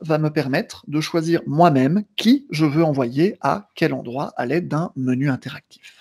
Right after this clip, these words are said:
Je vais vous montrer le mode manuel en appuyant sur le bouton « Créer les salles ». Comme ça, vous allez pouvoir voir comment on va pouvoir attribuer ensuite nos étudiants et étudiantes. Nous avons, vous voyez, les rooms, donc les salles qui ont été pour l'instant créées.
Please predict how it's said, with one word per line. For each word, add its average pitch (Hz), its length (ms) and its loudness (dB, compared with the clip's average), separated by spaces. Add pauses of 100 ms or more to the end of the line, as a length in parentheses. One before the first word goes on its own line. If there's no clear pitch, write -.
(120)
Je 143 60 -4
vais 143 60 2
vous 143 120 -2
montrer 139 300 0
le 143 80 4
mode 139 240 2
manuel 127 640 2
en 135 100 -4
appuyant 151 320 0
sur 151 200 -2
le 135 60 0
bouton « 143 380 -4 (280)
Créer 147 340 0
les 117 100 -4
salles ». 175 440 2
Comme - 100 -20
ça, - 140 -10
vous 127 100 -8
allez 123 100 -6
pouvoir 120 240 -6
voir 165 160 2
comment 151 240 -2
on 143 60 -2
va 127 100 -2
pouvoir 139 520 0 (340)
attribuer 151 720 2
ensuite 156 580 -4
nos 143 300 -2 (140)
étudiants 139 580 -4 (140)
et 147 260 2
étudiantes. - 800 -10 (140)
Nous 165 220 4
avons, 143 360 4 (100)
vous 139 60 -8
voyez, 143 360 2
les 165 260 6
rooms, 139 400 4
donc 156 160 -2
les 131 100 0
salles 202 400 2
qui - 160 -10
ont 143 80 -2
été 156 400 0
pour 160 260 -6
l'instant 156 640 -4
créées. - 420 0